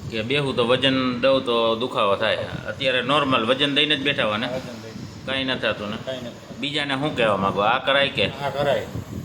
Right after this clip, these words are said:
Speaker 1: તમને ફાયદો થયો એટલે કયો હે ને?
Speaker 2: ના, ફાયદો નહીં, હું તો પહેલેથી દેશી માનું.
Speaker 1: હા, બરાબર. પણ આ પહેલી વાર જોયું ને
Speaker 2: હા,
Speaker 1: તમે?
Speaker 2: આ પહેલી વાર.
Speaker 1: વગર દવાએ, હે?
Speaker 2: વગર.
Speaker 1: એક્યુપ્રેશરથી.
Speaker 2: હું તો દેશી દવામાં પહેલેથી માનું.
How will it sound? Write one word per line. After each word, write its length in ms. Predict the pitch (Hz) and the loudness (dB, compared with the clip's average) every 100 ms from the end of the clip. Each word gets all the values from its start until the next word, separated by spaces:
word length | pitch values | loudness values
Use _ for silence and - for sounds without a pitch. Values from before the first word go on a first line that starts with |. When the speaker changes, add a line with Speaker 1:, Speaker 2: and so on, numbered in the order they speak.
| - - - | -10 -10 -6
Speaker 1:
તમને 300 | 135 143 139 | -2 -2 0
ફાયદો 340 | 135 139 135 | 0 2 2
થયો 220 | 135 135 | 4 4
એટલે 180 | 131 123 | 4 2
કયો 240 | 110 107 | 0 -2
હે 60 | 98 | 0
ને? 120 | 101 95 - - | 0 2 2 4
Speaker 2:
ના, 160 | 165 175 | 4 4
ફાયદો 400 | - 175 190 208 | 4 4 4 4
નહીં, 160 | 214 | 2
હું 100 | 185 | 2
તો 100 | 190 202 | 0 0
પહેલેથી 420 | 202 220 214 214 | 2 2 2 0
દેશી 360 | 190 202 190 165 | 0 0 -2 -4
માનું. 280 | 139 131 110 - - - | -4 -4 -4 -6 -4 -4
Speaker 1:
હા, 120 | 113 | -2
બરાબર. 400 | 131 131 95 90 87 - - - - - - - - - - - | 2 2 2 0 -2 -4 -4 -4 -4 -4 -4 -4 -4 -6 -6 -6
પણ 120 | 143 151 | -4 0
આ 280 | 156 190 202 | 2 0 0
પહેલી 240 | 214 220 | 0 0
વાર 180 | 214 208 | 2 2
જોયું 300 | 160 170 226 | 4 4 4
ને 60 | 190 | 4
Speaker 2:
હા, 60 | |
Speaker 1:
તમે? 200 | 127 104 | 4 4
Speaker 2:
આ 100 | - | 4
પહેલી 320 | 190 190 160 139 | 4 2 2 2
વાર. 140 | 120 - 120 | 0 -2 0
Speaker 1:
વગર 280 | 160 170 151 | 2 2 4
દવાએ, 420 | 143 139 117 131 | 6 6 4 2
હે? 60 | |
Speaker 2:
વગર. 520 | 196 135 - 185 - - | 0 -2 -2 -2 0 0
Speaker 1:
એક્યુપ્રેશરથી. 800 | - 151 117 117 104 92 90 - - - - - - - - - - - 127 | 0 0 0 0 0 -2 -2 -4 -6 -6 -6 -6 -6 -6 -8 -6 -6 -6 -8
Speaker 2:
હું 80 | 135 | -6
તો 80 | 185 160 | -4 -2
દેશી 280 | 180 180 175 | -2 -2 0
દવામાં 280 | 190 180 156 | 2 2 2
પહેલેથી 340 | 185 180 147 | 2 2 2
માનું. 320 | 131 127 113 | -2 -4 -6